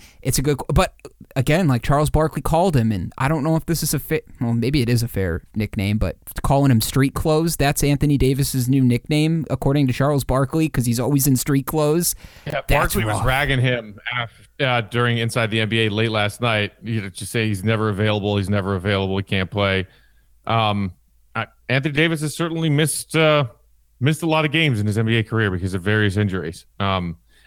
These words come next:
Speaker 2: and you saw what the Lakers, uh, struggled mightily to do, um, in his absence last night. That game was ugly.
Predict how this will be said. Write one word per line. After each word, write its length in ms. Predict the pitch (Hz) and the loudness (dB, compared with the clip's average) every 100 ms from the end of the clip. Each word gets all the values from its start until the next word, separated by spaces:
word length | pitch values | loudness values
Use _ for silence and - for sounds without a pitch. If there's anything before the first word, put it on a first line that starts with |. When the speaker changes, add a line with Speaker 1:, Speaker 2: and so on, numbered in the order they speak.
| - | -6
Speaker 2:
and 500 | 110 107 98 95 - _ _ - | -2 0 0 -2 -6 _ _ -2
you 120 | 113 | -2
saw 240 | 107 127 117 | 0 0 2
what 160 | 110 | 0
the 60 | 110 | 2
Lakers, 520 | 113 101 107 95 - _ _ _ _ _ _ _ _ | 0 2 -2 -2 -6 _ _ _ _ _ _ _ _
uh, 320 | 151 110 - - | 0 2 0 -6
struggled 720 | - - 147 151 160 123 98 95 | -8 0 0 2 2 0 0 0
mightily 600 | 117 131 147 131 104 98 | 2 2 2 0 -2 -4
to 140 | - 107 | -4 -2
do, 360 | 117 110 95 - - - - - | 0 0 0 -6 -18 -20 -20 -2
um, 520 | 104 104 101 95 87 - - - | 0 2 2 0 -2 -8 -10 0
in 100 | 120 | 2
his 180 | 120 107 | 4 2
absence 720 | 107 110 110 98 - - - 104 110 | 0 -2 -2 -4 -6 -14 -16 -6 -2
last 200 | 101 - | -2 -2
night. 220 | 113 95 | -2 0
That 140 | 135 | -2
game 100 | 117 | -4
was 120 | 85 82 | -6 -4
ugly. 400 | 98 104 80 | -2 -2 -6